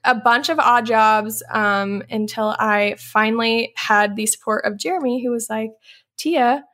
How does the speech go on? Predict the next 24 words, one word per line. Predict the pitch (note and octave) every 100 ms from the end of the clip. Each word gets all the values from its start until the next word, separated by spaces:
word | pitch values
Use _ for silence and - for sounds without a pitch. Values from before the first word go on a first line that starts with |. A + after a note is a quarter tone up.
| _ _ _ _ _ _ _ _ _ _
start | - - A#3+ B3+
your | C4
own | B3 A#3
business." | C4 C4 G#3 A3 - -
And | A#3+
I | A#3+ A#3
was | A3+ A3+
like, | G#3+ G#3+ - - - _ _ _ A#3+
ever | B3+ D4
since | C#4+ B3+ G#3 -
then, | A3+ A#3 C4+ - - _ _ -
everything, | D4 D4 C#4 B3+ B3+ A3 G#3+ A3
ever | B3 D4
since | C#4+ D4+
I | B3+
have | A#3 A3
been | A3+ G#3+
doing | A#3+ C4 C4
what | A#3+ A#3+
is | A#3
aligned | A3 G#3+ G#3+ A3 A#3+ C4+ C4+
with | B3 A#3+ -
my | B3 B3
heart, | B3 D4+ C#4 A3+ C4